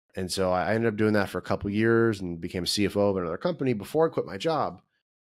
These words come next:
But that's, like, how I got introduced to maybe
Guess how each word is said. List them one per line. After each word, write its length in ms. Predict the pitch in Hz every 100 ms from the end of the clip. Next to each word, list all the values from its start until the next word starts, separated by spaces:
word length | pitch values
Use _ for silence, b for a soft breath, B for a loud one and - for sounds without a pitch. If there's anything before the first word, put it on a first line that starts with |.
| _
But 120 | 110
that's, 260 | 117 156 -
like, 340 | 147 131 123 -
how 200 | - 120
I 20 |
got 220 | 117 117
introduced 540 | 110 110 110 110 107 -
to 100 | 101
maybe 440 | 101 98 95 87